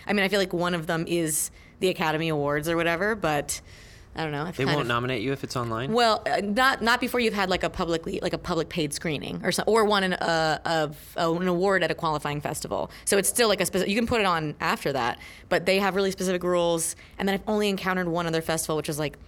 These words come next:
Speaker 1: a children's film festival in Spain that told me I couldn't show my film 'cause it was online,
Speaker 2: Mm-hmm.
Speaker 1: and I was just like, "Whatever." <laughs>
Speaker 2: And sometimes Sundance is kinda picky about it.
Speaker 1: But they've still shown a lot of, like, a, like, David O'Reilly's films are always online, and they always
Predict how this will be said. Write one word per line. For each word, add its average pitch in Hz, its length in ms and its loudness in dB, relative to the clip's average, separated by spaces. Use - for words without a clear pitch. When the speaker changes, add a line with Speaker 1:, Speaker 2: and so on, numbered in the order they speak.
Speaker 1:
a 175 60 -4
children's 160 500 -4
film 156 140 -6
festival 147 380 -4
in 151 140 -6
Spain 151 320 -6
that 156 120 -2
told 151 160 -4
me 151 100 -2
I 143 60 -2
couldn't 143 240 -6
show 139 140 -6
my - 120 -6
film - 240 -6
'cause 160 140 -8
it 165 60 -2
was 147 80 -2
online, 127 260 -4
Speaker 2:
Mm-hmm. - 60 -4
Speaker 1:
and 165 100 -6
I 180 40 -6
was 151 100 -6
just - 160 -8
like, - 160 -6
"Whatever." - 500 -8
<laughs> - 220 -8
Speaker 2:
And 269 200 -2
sometimes 190 400 2
Sundance 113 520 -2
is 95 80 -8
kinda 92 180 -6
picky 98 300 -8
about 87 260 -4
it. 92 180 -4
Speaker 1:
But 254 140 2
they've 302 140 2
still 381 260 2
shown 220 400 2
a 180 80 2
lot 170 240 2
of, - 80 0
like, 185 100 4
a, 185 180 2
like, 196 200 -2
David 262 180 2
O'Reilly's 175 380 2
films 156 160 -2
are - 100 -4
always 175 280 0
online, 131 360 -2
and 156 100 -2
they 151 60 -2
always 151 480 -2